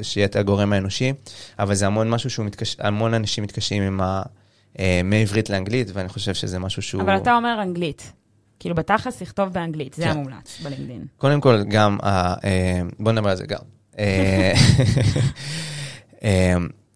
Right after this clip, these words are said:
Speaker 1: עכשיו הפרופיל לינקדאין, אני ממליץ אך ורק באנגלית. אה, גם כמו שדיברנו על, אה, לינקדאין, היא מבוססת על S E O, אז גם, אה, מבחינת המילות מפתח הרלוונטיות, ככה יותר ימצאו אתכם, זה גם, אה, אה, שפה, אה, ש-,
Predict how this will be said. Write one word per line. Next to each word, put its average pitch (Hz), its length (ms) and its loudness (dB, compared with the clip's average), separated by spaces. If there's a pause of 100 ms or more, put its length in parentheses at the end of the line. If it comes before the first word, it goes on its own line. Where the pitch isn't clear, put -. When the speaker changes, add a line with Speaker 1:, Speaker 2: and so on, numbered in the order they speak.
Speaker 1:
עכשיו - 260 4
הפרופיל 127 380 2
לינקדאין, 120 360 2
אני 101 140 2
ממליץ 95 400 -2
אך - 200 -8
ורק 95 220 2
באנגלית. 104 560 0
אה, 95 400 0
גם 101 200 2
כמו 113 140 -4
שדיברנו 101 500 2
על, 95 180 2
אה, 95 140 2
לינקדאין, 101 360 0
היא 98 80 0
מבוססת 95 560 -6
על 95 100 0
S 92 200 -2
E 101 100 4
O, 113 360 4
אז 98 220 -8
גם, 101 300 0 (180)
אה, 98 80 -4
מבחינת 101 380 0
המילות 101 300 2
מפתח 104 340 2
הרלוונטיות, 98 600 2
ככה 104 240 0
יותר 98 200 0
ימצאו 98 360 2
אתכם, 107 280 0
זה 92 80 -4
גם, 101 320 0 (520)
אה, 95 540 2 (340)
אה, 92 340 0
שפה, 104 300 -2 (180)
אה, 95 200 0
ש-, - 120 -6